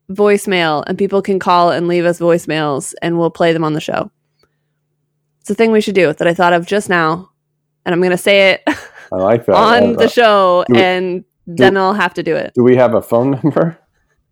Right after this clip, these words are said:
Speaker 1: I don't know.
Speaker 2: <laughs>
Speaker 1: I don't know how any of these things work,
Speaker 2: <laughs>
Speaker 1: but we, I've got nothing but time, so, uh, we'll try to figure that out. Maybe we'll have a guest next week. We'll try to figure out a, a voicemail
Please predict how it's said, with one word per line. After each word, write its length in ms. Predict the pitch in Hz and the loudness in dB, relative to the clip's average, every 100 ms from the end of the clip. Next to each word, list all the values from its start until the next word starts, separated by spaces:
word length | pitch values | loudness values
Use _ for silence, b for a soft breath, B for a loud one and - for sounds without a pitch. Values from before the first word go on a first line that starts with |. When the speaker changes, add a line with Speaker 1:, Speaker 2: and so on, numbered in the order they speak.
| - | -6
Speaker 1:
I 100 | 302 | -2
don't 100 | 370 | 2
know. 180 | 320 214 | 2 0
Speaker 2:
<laughs> 60 | - | -2
Speaker 1:
I 340 | 143 - - B - | -4 -2 -6 B -2
don't 140 | 415 | 2
know 120 | 403 | 4
how 160 | 339 269 | 4 4
any 200 | 247 220 | 2 2
of 60 | |
these 140 | 196 220 | 2 2
things 240 | 196 190 175 | 0 -2 -2
work, 200 | 156 - | -4 -2
Speaker 2:
<laughs> 180 | - - | -4 0
Speaker 1:
but 220 | 277 - _ | 0 -2 _
we, 240 | 240 277 - | -6 -6 -4
I've 220 | 208 220 | -4 0
got 180 | 214 208 | -2 0
nothing 400 | 220 247 302 294 | -2 0 0 2
but 140 | 277 | 0
time, 500 | - 247 208 202 196 | 0 0 2 -2 -6
so, 680 | - - 220 220 196 190 - B B B B B - | -10 -6 -2 0 2 0 -4 B B B B B -4
uh, 380 | 220 214 214 220 | 0 2 2 2
we'll 100 | 254 | 2
try 140 | 311 | 0
to 80 | 302 | 0
figure 200 | 294 285 | 0 2
that 140 | 262 | 4
out. 180 | 233 170 | 2 2
Maybe 160 | 220 240 | 0 2
we'll 100 | 262 | 2
have 120 | 247 | 2
a 40 | |
guest 240 | 226 226 226 | 2 0 0
next 220 | 220 - | -4 -2
week. 260 | 220 214 - | -4 -4 -6
We'll 100 | 190 | -4
try 140 | 208 | -2
to 60 | 202 | 0
figure 220 | 202 196 | 0 2
out 140 | 190 185 | 2 4
a, 280 | 185 180 - | 4 2 0
a 80 | 180 | -2
voicemail 640 | 175 175 185 180 175 175 | -2 0 0 2 2 0